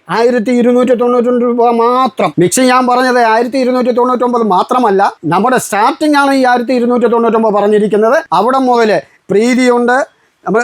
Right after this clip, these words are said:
സുജാതയുണ്ട്, നമ്മൾ ബോഷുണ്ട്, പി ജി ഉണ്ട്, ബട്ടർഫ്ലൈ ഉണ്ട്, അങ്ങനെ അനേകം കമ്പനികളുടെ ബ്രാൻഡഡ് സാധനങ്ങൾ കൊണ്ട്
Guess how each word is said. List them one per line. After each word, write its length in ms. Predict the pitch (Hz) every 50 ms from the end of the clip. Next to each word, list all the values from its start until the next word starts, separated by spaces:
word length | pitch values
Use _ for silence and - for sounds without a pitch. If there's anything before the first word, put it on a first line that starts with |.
| 240 -
സുജാതയുണ്ട്, 680 | - 196 196 185 226 226 240 247 247 247 240 240 240 247
നമ്മൾ 560 | 254 262 _ _ - - 175 208 220 220 226 220
ബോഷുണ്ട്, 600 | 185 190 226 233 - 262 247 233 233 233 247 269 - _ - - - -
പി 140 | 190 214 233
ജി 120 | 202 240
ഉണ്ട്, 280 | 247 247 247 240 240 247
ബട്ടർഫ്ലൈ 540 | 240 226 220 196 240 226 190 240 247 247 240
ഉണ്ട്, 320 | 233 240 240 247 254 - -
അങ്ങനെ 320 | 175 196 214 226 240 247 262
അനേകം 640 | 262 226 185 185 208 226 240 247 254 247 269 262
കമ്പനികളുടെ 580 | 247 254 254 254 247 247 233 247 254 247 247 247
ബ്രാൻഡഡ് 380 | 214 214 220 226 240 247 240
സാധനങ്ങൾ 540 | 190 - 233 233 233 247 247 254 254 247 247
കൊണ്ട് 200 | 233 247 254